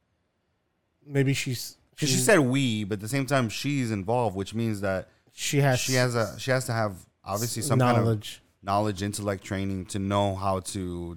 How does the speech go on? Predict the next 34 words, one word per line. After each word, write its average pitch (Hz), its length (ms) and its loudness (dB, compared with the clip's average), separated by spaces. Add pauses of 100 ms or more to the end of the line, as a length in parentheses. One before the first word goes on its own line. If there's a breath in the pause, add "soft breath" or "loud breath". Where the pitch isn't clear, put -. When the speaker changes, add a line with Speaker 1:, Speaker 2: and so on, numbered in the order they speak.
(120)
Speaker 2:
do 104 160 -2
the 135 100 0
things 95 260 -4
that - 80 -6
Speaker 1:
But 143 160 4
Speaker 2:
she 135 60 -2
Speaker 1:
you 165 120 0
know, 185 180 2
her 127 120 2
dad's 139 240 0
Ant-Man. 117 580 -2
So, 110 560 -2 (120)
Speaker 2:
Well, 151 120 2
I - 20 6
mean, 143 200 8
Speaker 1:
oh, 147 100 8
Speaker 2:
her 139 60 8
Speaker 1:
they 139 100 6
call 151 180 8
him 131 100 4
Superman. 113 640 0
I'm 135 140 -2
Spider-Man 135 440 2
in 113 120 0
the, 113 80 -2
in 117 320 -4
the, 120 240 2
in 120 80 2
the, 120 140 2
Speaker 2:
<laughs> - 0 -
Speaker 1:
in 120 80 2
the 110 80 0
Speaker 2:
True. 113 60 0 (220)
Speaker 1:
movie, 123 180 2